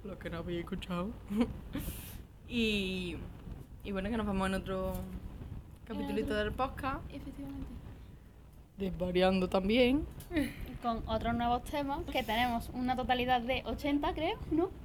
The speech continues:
Speaker 1: Eh,
Speaker 2: ¿En el tarrito?
Speaker 1: <laughs> ochenta y seis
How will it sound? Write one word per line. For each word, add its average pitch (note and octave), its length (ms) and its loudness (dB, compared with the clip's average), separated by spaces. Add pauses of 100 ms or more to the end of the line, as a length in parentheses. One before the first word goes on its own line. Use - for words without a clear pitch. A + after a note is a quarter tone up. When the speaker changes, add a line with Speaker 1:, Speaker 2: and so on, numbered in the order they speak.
(160)
Speaker 1:
Eh, G#3+ 720 4
Speaker 2:
¿En D4+ 80 4
el D4 160 2
tarrito? E4+ 380 6 (460)
Speaker 1:
<laughs> G#3+ 520 2
ochenta G#3 480 0
y A#3 280 0
seis - 640 -2